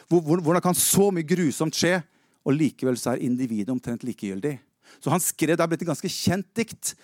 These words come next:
Han skrev dette i nitten førtiseks, så jeg bare leser det som, eh, som, eh, det, det som han skrev. Han skrev,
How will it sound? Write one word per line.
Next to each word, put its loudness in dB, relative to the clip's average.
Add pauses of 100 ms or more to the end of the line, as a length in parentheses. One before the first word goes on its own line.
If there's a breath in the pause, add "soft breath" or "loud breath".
Han 0
skrev 2
dette 0
i 2
nitten 0
førtiseks, -2
så 6 (340 loud breath)
jeg 2
bare 2
leser 2
det 2
som, 2
eh, 2
som, 0
eh, 0
det, -2 (100)
det 0
som -2
han 0
skrev. 2
Han 0
skrev, 2